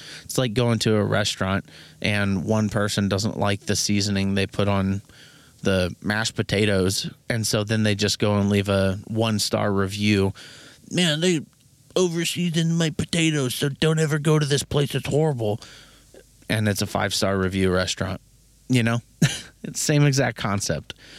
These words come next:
And so I'm, I just, I can't be happier.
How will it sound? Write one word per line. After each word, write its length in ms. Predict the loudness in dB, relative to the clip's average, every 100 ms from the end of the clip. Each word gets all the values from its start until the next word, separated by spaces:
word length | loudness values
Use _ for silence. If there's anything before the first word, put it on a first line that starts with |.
| -20 -10 -2
And 220 | -2 0
so 480 | 0 2 2 0 -4 _ _ _ -6
I'm, 560 | -2 0 2 2 0 -2
I 220 | -2 0
just, 360 | 0 0 0 -2
I 120 | -4
can't 280 | 0 0 2
be 120 | 2
happier. 480 | 2 0 0 0